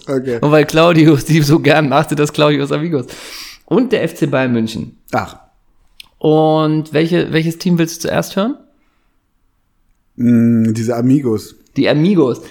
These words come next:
Speaker 2: Ich sag mal so, wenn ich dir die ersten drei Amigos nenne,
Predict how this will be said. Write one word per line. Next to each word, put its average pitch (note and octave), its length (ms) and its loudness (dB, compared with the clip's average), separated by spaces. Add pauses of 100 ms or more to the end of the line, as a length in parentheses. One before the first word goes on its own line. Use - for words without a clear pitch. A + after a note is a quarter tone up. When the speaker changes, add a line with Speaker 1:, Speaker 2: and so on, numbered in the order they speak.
(180)
Speaker 2:
Ich C3+ 160 -2
sag F#3+ 200 0
mal C4 160 0
so, D#3+ 480 -6 (1300)
wenn C#3 160 0
ich F3+ 100 -2
dir F#3 140 -2
die E3+ 140 -4
ersten G#3 440 -2
drei E3+ 320 -2
Amigos E3+ 580 0
nenne, B2+ 560 -2